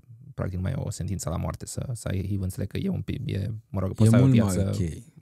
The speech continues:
Speaker 2: Da, da, chiar
Speaker 1: relativ
Speaker 2: poți să ai,
Speaker 1: normală.
Speaker 2: absolut, nu, chiar ai o viață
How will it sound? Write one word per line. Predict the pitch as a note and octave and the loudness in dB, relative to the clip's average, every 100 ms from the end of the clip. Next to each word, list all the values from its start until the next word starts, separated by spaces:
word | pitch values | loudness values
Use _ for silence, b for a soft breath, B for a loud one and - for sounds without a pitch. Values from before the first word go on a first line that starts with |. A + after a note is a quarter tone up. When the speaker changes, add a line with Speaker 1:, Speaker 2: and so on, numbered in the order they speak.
| - | 0
Speaker 2:
Da, | G2+ E2+ | 2 2
da, | E2 | -2
chiar | E2+ | -4
Speaker 1:
relativ | G2+ G#2 G2+ | 2 2 4
Speaker 2:
poți | G2+ | 4
să | A#2 | 4
ai, | |
Speaker 1:
normală. | A2+ - G#2 | 4 2 -2
Speaker 2:
absolut, | G#2 - F3 A#2 - - _ _ - - | 0 0 0 0 -4 -14 _ _ -16 -8
nu, | - G#2 A2+ | 0 2 4
chiar | A2 G#2+ | 6 8
ai | F#3+ | 6
o | D#3 | 4
viață | F#2+ E2+ - - A2+ | 2 0 0 -4 -6